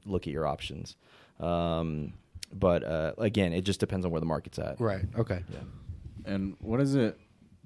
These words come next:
Speaker 3: Oh, I'm sorry. I kinda blanked out 'cause when you were talking, um, what were you just saying?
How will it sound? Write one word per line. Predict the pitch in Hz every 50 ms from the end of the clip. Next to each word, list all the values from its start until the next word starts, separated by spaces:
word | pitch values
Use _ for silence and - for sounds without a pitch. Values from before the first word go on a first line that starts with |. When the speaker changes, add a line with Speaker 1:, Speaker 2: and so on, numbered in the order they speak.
| - - - -
Speaker 3:
Oh, | 95 92 87 85 82 80 76 85 - - - - - - _ _ _ -
I'm | 90 92
sorry. | - - 98 87 85
I | 82
kinda | - - 98 90 82
blanked | 78 - 95 92 92 - -
out | 98 92 92 92
'cause | - 101 92
when | 92 95 95
you | 92 90
were | 90 87
talking, | - 104 98 98 - - 95 90 90 - - - - - - - - - - -
um, | - 104 101 98 98 95 92 90 82 82 90 - _ _ _ _ _ _ _ _ _ _ _ _ _ _ _ _ _ _ _ _ - - _ - 143 - _ _ _ _ _ _ _ _ _ _ -
what | 117 120
were | 123 123
you | 113 104 95
just | 95 92 - -
saying? | - 95 90 87 82 80 78